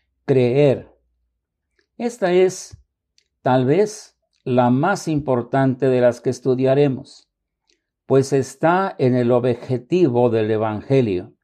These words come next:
que escribió Juan. Estas, refiriéndose a las señales contenidas en el Evangelio,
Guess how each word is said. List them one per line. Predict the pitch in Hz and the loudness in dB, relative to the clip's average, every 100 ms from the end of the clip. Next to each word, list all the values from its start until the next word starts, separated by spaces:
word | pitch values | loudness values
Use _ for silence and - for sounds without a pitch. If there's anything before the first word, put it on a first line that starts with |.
| _ _ _ | _ _ _
que | 120 | -6
escribió | 104 - 113 113 113 117 113 - _ _ _ _ _ _ | -4 -4 -4 0 2 2 0 -6 _ _ _ _ _ _
Juan. | _ 120 110 - _ _ _ _ _ _ _ _ _ _ _ _ _ _ _ - | _ -2 -2 -4 _ _ _ _ _ _ _ _ _ _ _ _ _ _ _ 0
Estas, | 202 208 147 190 - - _ _ _ _ _ _ - | 0 2 -2 -4 -6 -20 _ _ _ _ _ _ -4
refiriéndose | 131 139 139 139 139 175 185 175 - 151 | 0 0 0 -2 -2 -2 -2 -4 -2 0
a | 127 | 2
las | 123 - | 2 0
señales | 123 120 147 156 143 - | -4 -2 -2 0 -2 -2
contenidas | 127 117 117 117 135 135 120 131 | -6 -6 -4 -4 -2 -2 -2 -4
en | 110 | -8
el | 107 | -4
Evangelio, | 107 107 98 113 104 95 120 | -4 -4 -6 -6 -4 -6 -8